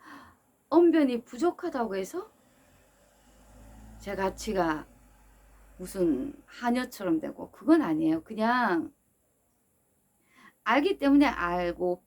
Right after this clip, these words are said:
봤기 때문에 봤다 그러고 들었기 때문에 들었다 하는 것이지 제가 무슨 가짜를 만들어내고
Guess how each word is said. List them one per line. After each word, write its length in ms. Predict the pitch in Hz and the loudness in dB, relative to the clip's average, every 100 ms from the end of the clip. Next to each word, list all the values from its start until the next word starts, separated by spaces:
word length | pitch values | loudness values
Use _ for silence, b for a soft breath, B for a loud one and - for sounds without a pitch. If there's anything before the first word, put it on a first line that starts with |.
| _ | _
봤기 360 | 220 220 359 277 | -10 -4 -4 0
때문에 380 | 233 262 269 - _ | 2 4 2 0 _
봤다 320 | - 190 220 | -18 -8 -4
그러고 380 | 208 180 175 180 | 0 0 0 -4
들었기 420 | - 320 311 269 | -2 -2 -2 -8
때문에 320 | - 196 214 202 | -6 -4 -4 -4
들었다 360 | 214 220 214 | -4 -6 -6
하는 260 | 208 226 220 | -4 -2 0
것이지 760 | 185 185 175 185 214 185 120 - B B B B | -2 -4 -6 -4 -2 0 -2 -6 B B B B
제가 280 | - 220 226 | -6 0 0
무슨 520 | 214 214 226 175 - - - | -2 -4 -2 0 -2 -8 -20
가짜를 640 | - 185 - 262 262 226 160 | -18 -18 -6 -2 0 0 0
만들어내고 1200 | 151 160 220 226 175 156 156 151 147 143 139 | -2 0 2 2 2 0 -2 -6 -4 -4 -6